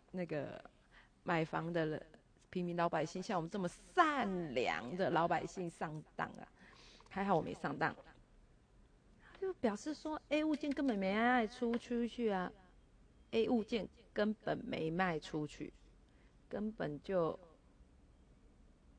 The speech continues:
他不想卖我，他要引导我去买 B 物件。有没有很贱？这真的很干欸，竟然还有这种事。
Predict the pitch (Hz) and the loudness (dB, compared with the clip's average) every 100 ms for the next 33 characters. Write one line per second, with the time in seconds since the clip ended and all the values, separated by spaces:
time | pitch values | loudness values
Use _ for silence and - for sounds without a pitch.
0 | - - - - - - - - - - | -20 -20 -20 -20 -20 -20 -20 -20 -20 -20
1 | - - - - 185 - 190 - 165 147 | -20 -20 -20 -8 -8 -6 -10 -4 -4 -2
2 | 175 165 143 - - - - - - - | 0 0 -2 -6 -8 -10 -18 -20 -20 -12
3 | 214 202 214 226 196 165 170 196 190 180 | -6 -4 0 2 2 -2 -2 -2 0 2
4 | 190 180 - - 180 156 - - - 175 | 4 2 0 -4 -4 -4 -6 -4 0 2
5 | 170 165 175 156 156 - 160 - - - | 2 0 0 -2 -6 -8 -6 -6 -6 -20
6 | - - - - - - - - 330 453 | -20 -20 -20 -20 -20 -20 -14 -8 -4 -2
7 | 330 254 - 427 440 370 226 392 - - | -2 -2 2 4 4 4 0 -4 -20 -8
8 | 427 415 440 392 302 262 381 359 302 285 | -4 -4 0 2 0 0 0 0 0 0
9 | 262 233 - - - - 392 349 294 370 | 0 -2 -10 -20 -14 -4 2 4 4 4
10 | 285 254 415 320 214 | 0 0 0 0 0